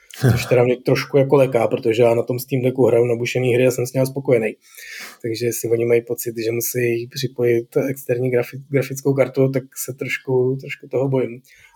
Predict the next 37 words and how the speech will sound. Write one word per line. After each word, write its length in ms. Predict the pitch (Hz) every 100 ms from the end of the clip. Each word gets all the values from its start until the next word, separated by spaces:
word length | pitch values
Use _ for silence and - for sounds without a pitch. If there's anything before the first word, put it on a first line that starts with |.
| -
Ale 200 | 135 139
jsem 140 | 139
na 80 | 151
to 80 | 170
hrozně 220 | 170 170
zvědavý 440 | 160 165 165 165 -
a 100 | 156
myslím 260 | 147 165
si, 160 | - 160
že 160 | 160
prostě 360 | 160 160 151 160
potřebujeme 480 | 160 - 185 143 135 147
nový 220 | 139 143
konzole. 440 | 139 135 139 139 135 -
Jediný, 320 | 139 131 139 139
co 140 | 143
mě 120 | 139
mrzí, 300 | 139 139 143
to 100 | 143
jsme 140 | - 139
tady 160 | 139
říkali 240 | 139 139 143
minule, 260 | 147 127 - - - - - - - -
že 460 | 117 120 120 123 120 127 131 - - - - 139
Sony 420 | - 139 131 127 127
nemá 340 | 127 123 120
nový 220 | 120 123
P 160 | 123 139
S 140 | 135
P 200 | - 123
čko, 340 | - - 123 127
nebo 320 | 120 120 139
chystá 420 | - - - 123
možná 360 | 123 117 127 120
to 180 | 131
streamovací, 840 | 123 - 123 120 123 120 - 120 120
který, 300 | 131 123